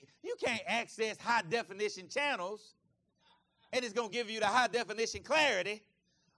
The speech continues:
without it being a high definition T V. Your T V is not compatible."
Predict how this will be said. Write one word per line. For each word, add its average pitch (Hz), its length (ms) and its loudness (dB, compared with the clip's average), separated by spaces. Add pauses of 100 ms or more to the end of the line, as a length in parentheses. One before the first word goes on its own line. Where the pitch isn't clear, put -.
(120)
without 269 300 8
it 233 80 0
being 247 180 0
a 226 60 2
high 226 200 4
definition 214 520 -2
T 294 220 -2
V. 170 260 -4 (300)
Your 254 200 0 (120)
T 320 240 -4
V 262 260 -4
is 175 140 -4
not 180 240 -6
compatible." 131 680 -8